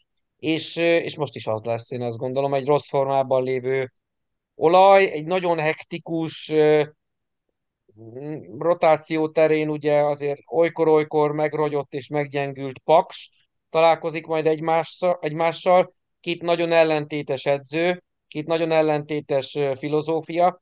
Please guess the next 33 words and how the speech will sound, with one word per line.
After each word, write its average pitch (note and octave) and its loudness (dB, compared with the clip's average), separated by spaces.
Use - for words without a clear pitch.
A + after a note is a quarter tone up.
Szerintem D#3 -2
az D#3 0
is B2+ -10
érdekes C#3 -6
meccs D3+ -6
lesz, E3 -2
bár C#3+ 2
szerintem D#3 -2
az D3+ -2
sokkal D#3+ -4
inkább C#3+ -2
lesz C#3 -4
izgalmas C#3 -2
a C#3 2
kosárlabda C#3+ -4
az C3+ -4
igazán B2+ 0
értőknek, C3+ -6
ö, C#3 -6
mi C3+ -12
talán C3+ -4
nem C3 -6
vagyunk B2 -8
azok, C#3 -2
de C3 -2
a, B2+ 2
de C3+ 2
az C3 4
edző C#3 -4
kollégák, C3 0
illetve B2+ -8
szakembereknek, C3 -4
ö, C3+ -2